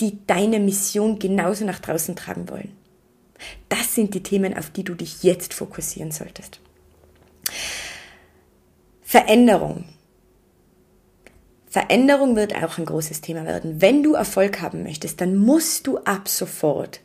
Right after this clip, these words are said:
Dinge anders machen. Du hast wahrscheinlich in zwanzig dreiundzwanzig viele Dinge ausprobiert. Du hast verschiedene Strategien ausprobiert. Du hast dir vielleicht schon ein Team aufgebaut. Äh, du hast mit den ersten Kunden gearbeitet. Und jetzt geh gerne nochmal in die Reflexion. Nutze die ersten Wochen.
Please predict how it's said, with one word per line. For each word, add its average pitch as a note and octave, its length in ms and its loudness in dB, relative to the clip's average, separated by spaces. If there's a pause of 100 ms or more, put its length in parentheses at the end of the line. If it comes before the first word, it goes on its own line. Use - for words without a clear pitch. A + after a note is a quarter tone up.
(300)
Dinge G#3 260 0
anders E3+ 320 -4
machen. - 380 -14 (720)
Du G#3+ 100 -2
hast D4+ 180 8
wahrscheinlich C#4 320 4
in G3+ 60 -4
zwanzig G#3 320 0
dreiundzwanzig G3 540 0
viele G#3+ 220 2
Dinge F#3+ 280 0
ausprobiert. E3 360 -4
Du E3+ 40 -4
hast D#3+ 140 -6
verschiedene F#3+ 320 -4
Strategien G3 500 -2
ausprobiert. G3 480 -2
Du E3 60 -6
hast D#3 160 -6
dir E3 80 -4
vielleicht D#3 220 -4
schon F3+ 100 -4
ein G3 120 0
Team C#4 260 6
aufgebaut. G3 560 4 (500)
Äh, F#3 140 6
du F3+ 100 2
hast F3 180 -2
mit F3 140 -2
den - 80 -2
ersten F#3+ 260 0
Kunden B3 320 0
gearbeitet. F#3 720 2
Und G3 180 0 (240)
jetzt - 400 4 (180)
geh D4 220 6
gerne C4+ 240 2
nochmal B3+ 480 2
in B3 80 4
die A#3 60 2
Reflexion. G#3+ 640 -2
Nutze C#4+ 340 2
die G#3+ 100 0
ersten F#3 320 0
Wochen. F#3+ 380 -2